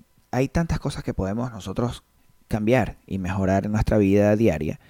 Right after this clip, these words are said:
que con tan solo un poquito de dedicación, esfuerzo y, y, y pausa, pausa, detenernos a, a,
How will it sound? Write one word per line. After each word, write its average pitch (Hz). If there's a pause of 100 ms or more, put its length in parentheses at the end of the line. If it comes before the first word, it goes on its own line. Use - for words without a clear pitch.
(500)
que 117
con 107
tan 110
solo 156
un 175 (120)
poquito 135
de 101
dedicación, 113
esfuerzo 110
y, 98
y, 85
y 107
pausa, 135 (440)
pausa, 113
detenernos 104
a, 110
a, 87